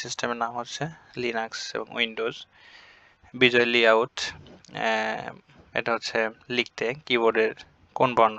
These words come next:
চাপতে হয়, এটা হচ্ছে ইউ প্লাস, জি তে হচ্ছে হসন্ত ইন্ডিকেট করা যুক্ত বর্ণ এবং আই। চারটি প্রোগ্রামিং ভাষার নাম হচ্ছে, উম, জাভা, এটা হচ্ছে পাইথন, সি প্লাস প্লাস এবং জাভাস্ক্রিপ্ট।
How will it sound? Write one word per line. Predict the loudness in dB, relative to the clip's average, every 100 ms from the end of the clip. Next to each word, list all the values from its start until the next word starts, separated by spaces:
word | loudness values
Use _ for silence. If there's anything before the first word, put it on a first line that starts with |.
| -2
চাপতে | -4 -4 -10
হয়, | -10 -10 _ _ _ _ -20 -20 -20 _ _ _ _ _ _ _ -14 -4
এটা | -2
হচ্ছে | -2 -2 -2 -2 -8 -4
ইউ | -2 -2
প্লাস, | -6 -4 -4 -6 -8 -12 -2
জি | 0 2
তে | 0
হচ্ছে | -2 -2
হসন্ত | 0 -2 -2
ইন্ডিকেট | -4 -2 -6 -4
করা | -4 -2
যুক্ত | -4 -2
বর্ণ | -4 -4 -8 -10 -6
এবং | -8 -4 -4
আই। | -4 -12 _ _ _ _ _ _ _ _ _ _ _ _ -14 -14 -14 -20 -20 -20 -6
চারটি | -2 0 2
প্রোগ্রামিং | 6 6 4 2
ভাষার | 0 -2 2
নাম | 2 2
হচ্ছে, | -6 -4 -6 -6 -14 -20 -20 -14 -8
উম, | -8 -8 -12 4
জাভা, | 4 4 -2 -2 -10 -20 -20 _
এটা | -8 -6
হচ্ছে | -2 4
পাইথন, | 4 4 -4 -6
সি | -4 -2
প্লাস | -2 -4 -4
প্লাস | -4 -2 -6
এবং | -4 -4
জাভাস্ক্রিপ্ট। | -2 -2 -4 -8 -10 -10